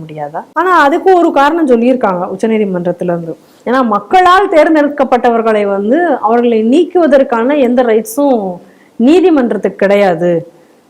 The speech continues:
அப்படின்ற ஒரு விஷயத்தையும் வேற இப்ப சொல்லியிருக்காங்க. அப்ப அது சொன்ன நேரத்துல இப்ப வந்து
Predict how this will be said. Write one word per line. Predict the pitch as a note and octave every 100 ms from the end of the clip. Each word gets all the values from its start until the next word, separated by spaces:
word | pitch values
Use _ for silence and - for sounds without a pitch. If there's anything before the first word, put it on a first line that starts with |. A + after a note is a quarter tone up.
| -
அப்படின்ற | A#3 A#3 C4 D#4 D4+ B3+
ஒரு | A3
விஷயத்தையும் | G#3+ A#3 A#3 G#3+ C#4+
வேற | A#3
இப்ப | A3+ G#3+ F#3
சொல்லியிருக்காங்க. | F#3 F#3+ F#3 F3 D#3+ E3 _ _ _ - _ _ _ -
அப்ப | B3 - - - G#4 G#4 - - - _ _ _ _
அது | - A#3 B3 C#4+
சொன்ன | C#4+ C#4+ F4 G4+ G#4
நேரத்துல | E4+ C4 C#4 D4+ - G3 G3 E4+ -
இப்ப | B3+ B3 D4
வந்து | B3 B3 E4